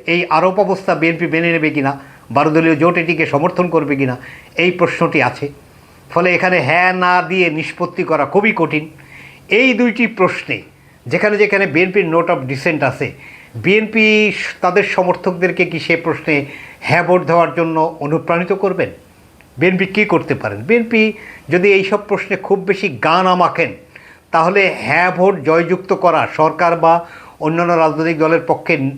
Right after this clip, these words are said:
এটি তারা ভাবছেন যে, নিরঙ্কুশভাবে ভাবছেন যে তাদের পক্ষে এটি সম্ভব হবে। ফলে জটিলতার প্রশ্নটি থেকেই গেল। চতুর্থ দফা সংসদে নারীর প্রতিনিধি বৃদ্ধি, বিরোধী দল থেকে ডেপুটি স্পিকার, সংসদীয় কমিটির সভাপতি নির্বাচন,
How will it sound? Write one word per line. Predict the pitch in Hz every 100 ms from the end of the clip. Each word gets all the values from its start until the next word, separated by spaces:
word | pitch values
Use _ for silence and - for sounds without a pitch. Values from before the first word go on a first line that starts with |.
| -
এটি | 143 151
তারা | 135 156 143
ভাবছেন | 127 151 - 175
যে, | 151 151 147 - -
নিরঙ্কুশভাবে | 139 185 180 190 170 175 175
ভাবছেন | 165 165 165
যে | 147
তাদের | 147 139 156
পক্ষে | 160 160
এটি | 147
সম্ভব | 135 143 156 156
হবে। | 160 180 - - - - - -
ফলে | 202 247
জটিলতার | 170 175 175 180 180
প্রশ্নটি | 175 139 165 160
থেকেই | - 151 170 143
গেল। | 104 95 87 - - - - - -
চতুর্থ | 190 247 233
দফা | 247 240 226
সংসদে | 208 190 214 220
নারীর | 190 185 196
প্রতিনিধি | 196 190 202 202
বৃদ্ধি, | 180 196 180 202 262 262 - _
বিরোধী | 110 160 180
দল | 190
থেকে | 180 185
ডেপুটি | 160 156 156 196
স্পিকার, | 190 - 214 208 226 226 - - -
সংসদীয় | - 170 165 185 196
কমিটির | 190 170 180 175
সভাপতি | - 165 185 190 196
নির্বাচন, | 190 185 190 214 254